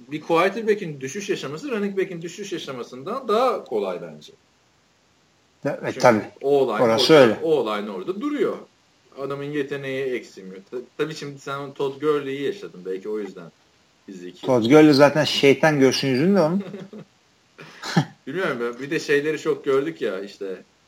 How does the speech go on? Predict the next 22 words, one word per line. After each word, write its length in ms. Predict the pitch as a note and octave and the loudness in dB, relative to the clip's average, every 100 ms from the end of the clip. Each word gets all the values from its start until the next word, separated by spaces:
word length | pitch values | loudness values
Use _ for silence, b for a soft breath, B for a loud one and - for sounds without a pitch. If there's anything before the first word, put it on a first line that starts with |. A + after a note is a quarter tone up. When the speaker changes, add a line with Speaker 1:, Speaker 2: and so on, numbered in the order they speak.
| _ | _
Speaker 1:
Kaepernick, 560 | A#2 G#2+ G#2+ F#2+ F#2 - _ _ _ | -12 -8 -8 -10 -16 -20 _ _ _
e, 80 | - - - G1+ - - _ _ _ _ A2 | -20 -16 -16 -14 -16 -18 _ _ _ _ -4
R 180 | A2 | -2
G 220 | G2+ G#2+ G2 | -2 -6 -12
three 320 | G2+ F#2+ G2+ _ _ _ _ _ _ _ _ | -12 -12 -12 _ _ _ _ _ _ _ _
ikinci 420 | G#2+ - A2 G#2 G#2+ | -20 -12 -10 -6 -4
yıllarında 680 | F#2+ F2+ D#2+ D#2+ G#2 C3+ - _ _ _ _ _ _ _ _ _ - | -4 -4 -8 -10 -10 -10 -16 _ _ _ _ _ _ _ _ _ -4
Speaker 2:
Hı 120 | C#3 | 0
hı. 220 | B2 B2 C3 - | 2 0 -4 -8
Speaker 1:
ne 100 | A2+ | -8
hale 340 | A#2 F#2+ E2+ | -6 -6 -8
düştüler. 540 | D#2+ - - D#2 C#2+ - _ _ _ _ _ _ _ _ _ _ _ - | -12 -18 -18 -18 -18 -20 _ _ _ _ _ _ _ _ _ _ _ -2
Dak 220 | C3+ C3 | 0 2
Prescott 300 | D3+ A#2+ E3 | 2 2 0
onlardan 540 | E3 C#3+ C#3+ C#3+ C#3+ C#3+ | -2 -2 -2 0 -2 0
daha 160 | C3+ | 0
iyi 100 | A2 | 0
bir 60 | - | -2
pocket 320 | G2+ - - | -10 -14 -16
passer 240 | F2 - G3 | -16 -8 -6
ama 300 | B3 A3+ - _ - _ _ _ _ - | -4 -6 -10 _ -20 _ _ _ _ -4
ya-, 240 | A2+ G#2+ | 0 0